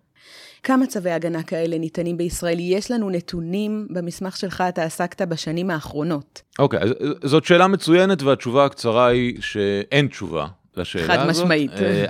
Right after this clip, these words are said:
Speaker 2: אנחנו לא יודעים, לא רק אנחנו לא יודעים, אף אחד לא יודע בעצם כמה צווי הגנה,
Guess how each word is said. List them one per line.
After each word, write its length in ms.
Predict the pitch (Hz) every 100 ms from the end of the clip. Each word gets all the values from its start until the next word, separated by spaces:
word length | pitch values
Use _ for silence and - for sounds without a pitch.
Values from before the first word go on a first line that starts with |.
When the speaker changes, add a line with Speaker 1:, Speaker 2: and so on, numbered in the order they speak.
| 120
Speaker 2:
אנחנו 440 | 117 - 120 117 -
לא 280 | 131 151 156
יודעים, 360 | 135 107 104 101
לא 80 | 110
רק 140 | 127
אנחנו 240 | 92 143 131
לא 60 |
יודעים, 220 | 98 82 85
אף 180 | 123 123
אחד 180 | 117
לא 80 | 95
יודע 260 | 92 87 92
בעצם 280 | 85 90 85
כמה 240 | 113 117
צווי 280 | - 95 95
הגנה, 380 | 90 85 87